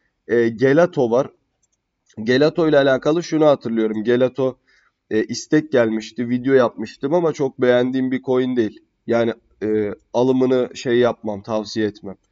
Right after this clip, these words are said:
Voyager token az önce konuştuk zaten. Pi madenciliği on numaradır arkadaşlar Pi'nin. Ya Pi madenciliğini severim. Bu şekilde. Ama oldukça volatiliteli bir coin'dir. Platypus Finance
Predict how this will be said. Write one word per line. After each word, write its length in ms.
Voyager 480
token 520
az 200
önce 260
konuştuk 560
zaten. 440
Pi 360
madenciliği 760
on 300
numaradır 440
arkadaşlar 760
Pi'nin. 460
Ya 200
Pi 180
madenciliğini 720
severim. 420
Bu 140
şekilde. 500
Ama 320
oldukça 520
volatiliteli 680
bir 100
coin'dir. 480
Platypus 600
Finance 380